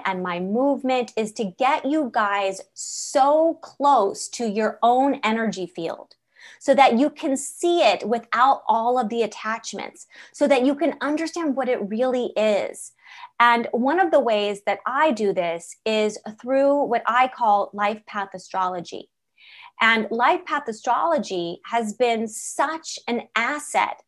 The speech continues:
for me to understand my own consciousness, to see myself through a bird's eye view. So as I mentioned in the first class, I would love for you guys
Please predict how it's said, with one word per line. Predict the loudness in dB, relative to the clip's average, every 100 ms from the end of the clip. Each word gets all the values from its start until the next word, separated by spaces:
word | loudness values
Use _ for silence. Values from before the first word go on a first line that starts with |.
| -8
for | -4
me | -2 0 0
to | -2 -4 -4
understand | -4 -6 -8 -8 -4
my | -4 -4
own | -4 -4 -4
consciousness, | -8 -10 -8 -8 -10 -10 -10 -12 -16 -18 -20 -20 -10
to | -4 -4
see | -2 0 2
myself | 2 0 -2 2 4 4 2
through | -2 0
a | 0 -2 -4
bird's | -4 -2 0 0 -2 -2
eye | 0 0 0
view. | -2 0 0 -2 -8 _ _ -20 -20 _
So | -6 2 6 6 2 -2 _ _ _ 0
as | 2 4
I | 2
mentioned | 2 0 -2 -4
in | -4
the | -2
first | -2 -2 -4
class, | -2 0 -2 -6 0
I | 2
would | 2 0
love | 2 4 4
for | 2 -2
you | 0 0
guys | 0 0 0 -2 -4